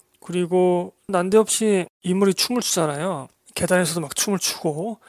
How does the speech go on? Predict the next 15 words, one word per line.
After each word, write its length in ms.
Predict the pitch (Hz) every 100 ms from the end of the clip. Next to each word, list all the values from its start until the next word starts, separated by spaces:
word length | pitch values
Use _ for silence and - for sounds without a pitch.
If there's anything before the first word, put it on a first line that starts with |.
| - -
화장실에서도 600 | 240 220 196 196 170 151
막 160 | 147 -
춤을 220 | 208 170
추고, 480 | - 202 170 160 190 - - - - - -
그리고 160 | 175
영화 260 | 165 165 160
엔딩씬에서도 680 | 175 175 - 180 - 170
마치 260 | 151 147 -
춤을 260 | - 226 208
추는 260 | - 196
율동 300 | 156 - 180
같은 220 | 170 -
걸 100 | 165
막 180 | 151 143
보여주죠. 480 | - 170 147 147